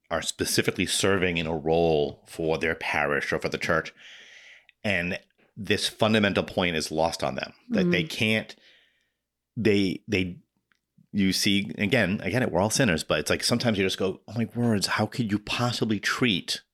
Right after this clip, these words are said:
Speaker 1: other people like that?"
Speaker 2: Mm-hmm.
Speaker 1: As somebody, especially somebody who is serving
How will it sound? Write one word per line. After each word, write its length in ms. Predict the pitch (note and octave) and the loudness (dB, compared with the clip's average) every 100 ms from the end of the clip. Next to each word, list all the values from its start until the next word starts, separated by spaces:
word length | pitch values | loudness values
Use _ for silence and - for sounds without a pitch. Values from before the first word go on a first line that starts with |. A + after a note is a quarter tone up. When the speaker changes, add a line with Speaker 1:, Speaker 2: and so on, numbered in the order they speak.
| _ - | _ 0
Speaker 1:
other 260 | G#2 G#2+ | 2 2
people 680 | G2+ - A2 G#2 F#2 E2+ - | 0 -2 -2 0 0 0 -4
like 440 | F#2 E2+ C#2+ C2 - _ | -6 -2 -2 -4 -10 _
that?" 500 | D#2 - - - - - _ | -10 -8 -6 -8 -12 -12 _
Speaker 2:
Mm-hmm. 380 | A3+ F3+ D#3 F#3+ D#3+ _ _ - | 0 0 -2 -6 -10 _ _ -2
Speaker 1:
As 280 | G2+ F#2 E2+ | 0 2 2
somebody, 640 | - F#2+ F#2+ F2+ D#2 - | 0 0 2 2 0 -4
especially 380 | - - G#2 G2+ | -4 -2 0 0
somebody 300 | F#2+ F2+ E2 | 0 -2 -2
who 200 | D#2 E2+ | 0 -2
is 240 | F2+ E2 - | -2 -4 -2
serving 840 | - - G2+ G2+ F2+ F2+ E2 | -2 2 2 2 0 0 -2